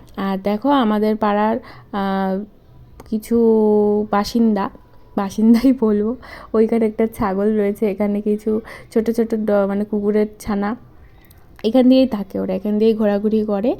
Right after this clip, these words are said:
আর তারপর বাড়ি চলে গেলাম, ছেলেকে ওঠালাম, উঠিয়ে বললাম, "চল, স্কুলে নিয়ে যাই।" এখানে আসলে খিচুড়ি স্কুল আছে,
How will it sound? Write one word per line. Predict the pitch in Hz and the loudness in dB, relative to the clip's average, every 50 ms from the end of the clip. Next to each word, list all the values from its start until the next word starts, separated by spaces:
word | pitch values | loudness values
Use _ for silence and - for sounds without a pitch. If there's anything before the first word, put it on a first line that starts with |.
| - - - - - - - | -8 -20 -20 -20 -20 -16 -8
আর | - 202 202 208 208 208 | -4 -2 0 0 0 0
তারপর | - 220 220 220 226 | 0 2 2 2 2
বাড়ি | 233 226 208 196 202 | 2 2 2 0 0
চলে | 214 - 220 220 220 | 0 0 0 0 2
গেলাম, | 220 220 214 226 240 262 | 2 2 2 4 2 2
ছেলেকে | 254 247 220 208 208 214 - 220 | 2 2 2 0 0 0 -2 -2
ওঠালাম, | 220 214 214 214 226 220 233 247 247 233 | -2 -2 -2 -2 0 0 2 2 2 0
উঠিয়ে | 220 214 - - 240 240 233 190 | 0 -2 -2 -2 -2 -2 -2 -2
বললাম, | 202 214 214 214 220 233 | -2 2 2 4 4 2
"চল, | 233 - 226 208 | 2 2 2 2
স্কুলে | 208 - - - 233 226 226 220 | 2 -2 -4 -2 0 2 4 4
নিয়ে | 220 214 202 202 | 4 2 0 0
যাই।" | 190 196 196 202 | -2 -2 -2 -2
এখানে | 202 - 226 220 220 | -4 -4 -4 -2 -2
আসলে | 220 226 - 240 226 233 | -2 -2 -2 -2 -2 -2
খিচুড়ি | 226 226 226 214 220 220 226 | -2 -2 -4 -2 -2 -2 -2
স্কুল | 226 226 - 247 233 233 | -2 -4 0 0 2 2
আছে, | 220 208 202 - 262 | 2 2 0 -2 -6